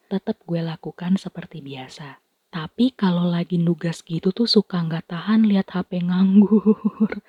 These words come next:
<laughs> Apalagi kalau pas suntuk-suntuknya. Kuncinya fokus. Fokus ya, ciptakan suasana yang nyaman dan menyegarkan saat mau ngerjain tugas atau nyelesain tugas akhir.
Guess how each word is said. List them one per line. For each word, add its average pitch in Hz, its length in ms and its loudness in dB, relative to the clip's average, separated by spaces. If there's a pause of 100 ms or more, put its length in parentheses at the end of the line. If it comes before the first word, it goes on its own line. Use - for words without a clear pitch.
(200)
<laughs> - 400 -6
Apalagi 180 480 0
kalau 185 240 -2
pas 170 240 -6
suntuk-suntuknya. 170 960 -4 (480)
Kuncinya 226 560 6
fokus. - 720 -6 (320)
Fokus - 520 -6
ya, 143 320 -12 (400)
ciptakan 202 640 -2
suasana 180 480 -4
yang 175 240 -2
nyaman 165 400 0
dan 165 160 -4
menyegarkan 165 720 -2
saat 180 400 -6
mau 165 240 -4
ngerjain 175 560 -2
tugas 156 640 -6
atau 190 400 0
nyelesain 165 560 -2
tugas 160 320 -6
akhir. 151 400 -14